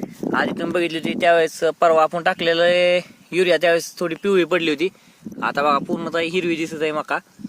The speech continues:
आणि आता औषध मारायचं चालू आहे. एकदा औषध मारून झालं की आळीचा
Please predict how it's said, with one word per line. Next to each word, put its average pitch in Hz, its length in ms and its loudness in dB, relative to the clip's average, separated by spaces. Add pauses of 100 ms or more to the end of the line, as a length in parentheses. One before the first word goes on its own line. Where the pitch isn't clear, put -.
(280)
आणि 123 120 -8
आता 143 220 2
औषध 160 200 -2
मारायचं 151 360 2
चालू 156 180 2
आहे. 139 120 4
एकदा 147 220 2
औषध 156 180 -4
मारून 160 280 -2
झालं 180 280 2 (640)
की 151 460 0
आळीचा 156 600 2